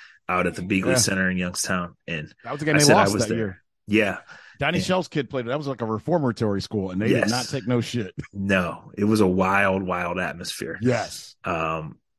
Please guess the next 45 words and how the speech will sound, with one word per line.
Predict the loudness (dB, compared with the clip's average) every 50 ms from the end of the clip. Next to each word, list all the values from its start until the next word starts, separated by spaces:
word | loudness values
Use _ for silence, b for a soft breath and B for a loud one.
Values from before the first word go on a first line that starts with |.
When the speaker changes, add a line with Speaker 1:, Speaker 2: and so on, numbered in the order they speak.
| _ _ _ _ 0
Speaker 1:
I | 2
remember | 4 4 4 4 4 4 4
walking | 4 6 6 4 4 2 0 0 0
in | 2 2 2 2 0 -4 -8 _ _ _ _ _ _ -8
to | -2 0
that | 0 0 0 -2 -4
game | -4 -6 -4 -6 -8 -12 _ _ _ _ B B B B B B B B B B B B B B B B _ 2 4 4 4 4 2 -2
and | -4 0 0
saying, | 2 4 4 4 4 4 2 2
"Why | 2 2 4 4
do | 4 4
I | 2
know | 2 2 2 0 0
this | 0 0 -2 -4
dude | -6 -8 -8 -8 -8 -10 -12 -12
that's | -10 -6 -4 -4 -2
next | -2 -2 -2 -4 -4
to | -4 -6
me?" | -8 -8 -10 -12 -14 _ _ _ _ _ _ -14
And | -12 -8 -6 -4
then | -4 -6 -4 -2
saying, | 0 0 2 2 2 0 -2 -4 -6 -8 -14 _ _ _ _ -20 -20 _ -14 -10
"Man, | -8 -6 -6
is | -4 -4
this | -2 -2 2
dude | 4 4 4
a | 4
boxer? | 2 0 -2 -2 -4 -4 -2 0 0 0 0 -2 -10 _ _ _
How | -8 -2 2 4
do | 4 4
I | 4
know | 2 0 0 -2
him?" | -2 -2 -4
And | -4 -6
he | -6
had | -2 0 0 0
a | 0 -4 -8 -14
cast | -14 -10 -4 -2 -2 -2 -2 -2 -4
on, | -4 -2
and | -2 -2 -2
it | 0
was | 0 0 0 -2
Maurice | -2 0 0 0 0 0
Clarett. | 0 0 2 2 2 2 0 -4 _ _ _ _ _ _ _ _ _ _ _ -16
Speaker 2:
Yeah, | -12 -10 -10 -10